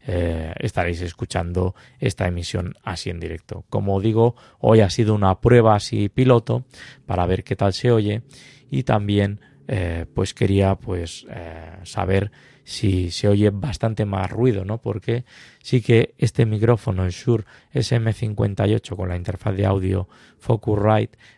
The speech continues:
pues, eh, al no tener ruido aquí en casa hoy está bastante controlado. Aunque tenga la ventana abierta, pues no oigo que, eh, haya mucho ruido externo. Así que,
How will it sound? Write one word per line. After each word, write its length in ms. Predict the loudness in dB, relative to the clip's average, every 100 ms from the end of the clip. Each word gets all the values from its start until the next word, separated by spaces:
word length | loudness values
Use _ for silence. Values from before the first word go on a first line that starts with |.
| _
pues, 500 | 2 4 4 -2 -14 _
eh, 60 | -10
al 260 | -8 -4
no 120 | -2 0
tener 280 | 2 2
ruido 300 | 4 2 4
aquí 160 | 2 0
en 140 | -2
casa 340 | 0 -2 0 0
hoy 180 | 2 0
está 220 | -2 -2
bastante 420 | -2 -4 -4 -4
controlado. 680 | 0 -2 2 4 4 2 -2 _ -20 -20 -12
Aunque 220 | -4 0
tenga 200 | 2 4
la 100 | 4
ventana 360 | 4 2 0 0
abierta, 520 | 2 0 0 -2 -2 _ -20 -20 _
pues 280 | 2 4 4
no 260 | 2 6 8
oigo 400 | 6 6 4 4
que, 480 | 2 4 2 0 -6 _ _ _
eh, 360 | -6 -4 -4 -6
haya 260 | -4 -2 0
mucho 320 | -2 -2 -2
ruido 380 | 0 2 0 -2 _ -20 -6
externo. 680 | -4 -4 -2 2 2 0 -8 -12 -20 -10
Así 300 | -6 -2 0
que, 300 | 2 2